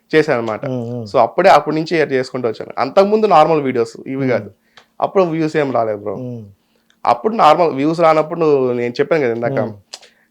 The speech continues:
Speaker 1: ఏ, దీని కాకపోతే ఏం కాదు, నెక్స్ట్ వీడియో చేసుకుందాం అన్నాక ఇదితోనే చేస్తుంటా. ఇప్పుడు
Speaker 2: Hmm.
Speaker 1: కూడా ఏదైనా వ్యూస్ రాకపోయినా ఏం కాదు, నెక్స్ట్ వీడియో చేసుకుందాం
Speaker 2: ఆ.
Speaker 1: అని ఇదితో ఉంటాం.
Speaker 2: కానీ రావు అని ఉండదు, ఎందుకంటే నువ్వు అలాంటి ట్రెండ్ టాపిక్ ని పట్టుకుంటాను,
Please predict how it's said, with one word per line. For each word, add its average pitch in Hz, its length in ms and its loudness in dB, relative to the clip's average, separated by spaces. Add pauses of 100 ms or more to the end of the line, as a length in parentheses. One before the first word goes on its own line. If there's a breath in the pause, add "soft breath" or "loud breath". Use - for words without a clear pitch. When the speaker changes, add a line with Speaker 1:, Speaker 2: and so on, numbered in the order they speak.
(160)
Speaker 1:
ఏ, 117 320 0
దీని 131 200 -2
కాకపోతే 139 360 2
ఏం 139 100 2
కాదు, 135 140 2
నెక్స్ట్ 127 240 -4
వీడియో 131 240 2
చేసుకుందాం 120 340 -4
అన్నాక 113 240 -4
ఇదితోనే 123 380 0
చేస్తుంటా. 113 520 -4
ఇప్పుడు 127 180 -12
Speaker 2:
Hmm. 151 120 -2
Speaker 1:
కూడా 175 140 2
ఏదైనా 156 160 2
వ్యూస్ 147 200 -2
రాకపోయినా 151 320 2
ఏం 139 160 0
కాదు, 120 180 -2
నెక్స్ట్ 117 220 -8
వీడియో 117 200 -4
చేసుకుందాం 107 380 -10 (100)
Speaker 2:
ఆ. 104 200 -14 (220)
Speaker 1:
అని 113 180 -8
ఇదితో 110 220 -10
ఉంటాం. 98 240 -14 (180)
Speaker 2:
కానీ 165 180 -2
రావు 147 260 4
అని 170 160 0
ఉండదు, 151 260 0
ఎందుకంటే 156 360 -2
నువ్వు 156 160 2
అలాంటి 143 260 2
ట్రెండ్ 143 260 -4
టాపిక్ 156 260 2
ని 147 60 -4
పట్టుకుంటాను, 127 640 2